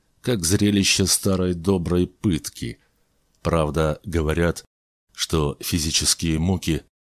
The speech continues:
ничто по сравнению с душевными, и я уверен, что так оно и есть. Поэтому Для тех, кто не выдерживает душевных мук,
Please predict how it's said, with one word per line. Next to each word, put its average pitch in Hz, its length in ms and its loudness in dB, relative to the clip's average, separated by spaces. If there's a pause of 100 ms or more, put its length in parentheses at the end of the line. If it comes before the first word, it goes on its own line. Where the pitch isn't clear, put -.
(300)
ничто 139 480 0
по 90 100 -2
сравнению 98 640 4
с 87 100 -2
душевными, 71 840 -2 (420)
и 82 380 -2
я 82 300 0
уверен, 82 600 2 (280)
что - 260 0
так 113 320 0
оно 113 300 4
и - 160 -2
есть. 110 640 2 (380)
Поэтому 85 720 0 (120)
Для 135 280 2
тех, 135 340 0
кто 104 440 0
не 101 160 2
выдерживает 95 880 0
душевных 87 720 0
мук, 90 380 0